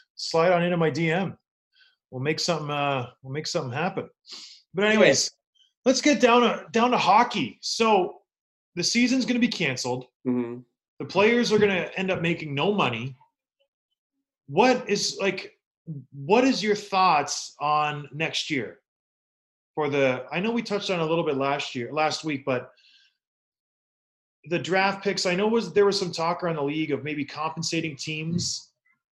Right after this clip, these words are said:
Speaker 1: who traded or gave up draft picks, or if you gave up a couple first rounders, maybe they'll,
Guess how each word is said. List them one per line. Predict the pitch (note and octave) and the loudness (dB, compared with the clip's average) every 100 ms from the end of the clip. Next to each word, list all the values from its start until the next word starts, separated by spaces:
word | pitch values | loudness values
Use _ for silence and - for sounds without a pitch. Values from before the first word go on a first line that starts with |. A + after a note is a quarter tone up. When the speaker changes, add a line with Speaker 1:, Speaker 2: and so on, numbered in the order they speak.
| _ _ | _ _
Speaker 1:
who | D#3+ | -4
traded | - F3 D#3+ D#3+ E3 D#3+ D#3+ | -2 -2 -2 0 2 2 2
or | C3+ B2 | 0 0
gave | C3+ D#3 | -2 -2
up | D#3 C3+ | -2 -4
draft | D3 D3 D#3 - | -4 -2 -2 -4
picks, | D3+ D3 - | -6 -6 -8
or | - C#3 C#3 | -4 0 0
if | C#3+ | -2
you | |
gave | D3+ F3 F3 | 0 2 2
up | C#3 | -4
a | |
couple | - E3 D#3 | -6 -6 -4
first | E3+ D#3 - | -4 -4 -4
rounders, | D3 D3 D3 C#3 | -6 -4 -6 -6
maybe | C3+ C#3+ D3 | -6 -6 -2
they'll, | C#3 C3+ C3 | 2 2 0